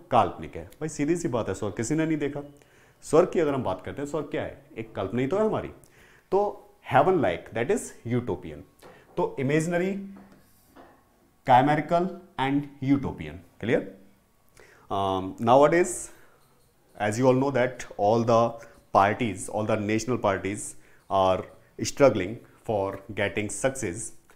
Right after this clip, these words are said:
in elections, and they are showing the utopian scheme to the poor people of our country। And as you all know that they, God knows whether they would, they will fulfill, uh, fulfill, uh, our demands or their schemes or not,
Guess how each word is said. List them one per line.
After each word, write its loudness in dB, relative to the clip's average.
in -4
elections, -2
and -6
they 0
are 2
showing -2
the 2
utopian -2
scheme -4
to -4
the -2
poor 6
people -2
of 0
our -2
country। -10
And 0
as 4
you 6
all 6
know 4
that 2
they, 4
God 6
knows 0
whether 2
they 2
would, 0
they 6
will 2
fulfill, 2
uh, -8
fulfill, 2
uh, -2
our 2
demands -4
or -4
their -2
schemes -4
or -2
not, -2